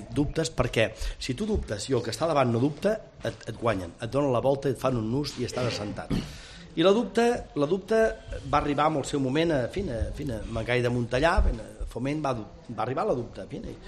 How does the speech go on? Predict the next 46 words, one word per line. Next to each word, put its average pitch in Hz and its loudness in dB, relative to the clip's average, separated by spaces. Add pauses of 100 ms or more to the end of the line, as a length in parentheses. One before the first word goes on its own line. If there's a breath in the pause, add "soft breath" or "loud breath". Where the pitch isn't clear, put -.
(400 loud breath)
i - -4
després 156 -2
va, 180 2 (100)
va 123 0
anar 131 2
recuperant-se, 143 -2
no? 175 -6
Però 123 0
va 135 0
arribar 160 -2
la 135 2
dubte 175 -6
i 151 -2
va 143 4
arribar 139 0
la 147 0
dubte 170 -2 (580 loud breath)
a 123 2
la 113 2
Càmera, 123 4 (400)
en 98 -14
fi, 226 -6
de, 123 -8 (960)
de 98 -14
Comerç 160 -2
i 135 -2
va 123 4
arribar 123 0
la 120 2
dubte, 135 -4
pues, - -12
en - -20
fi, - -18
a, - -14 (640 soft breath)
a 120 -8
Pimec, 160 -2
a 117 -4 (160)
CECOP 170 -2
no 143 -2
en 117 -14
parlo 127 0
perquè 131 -4
no 127 -4
tenia 127 -6
cap 113 -4
dubte. - -2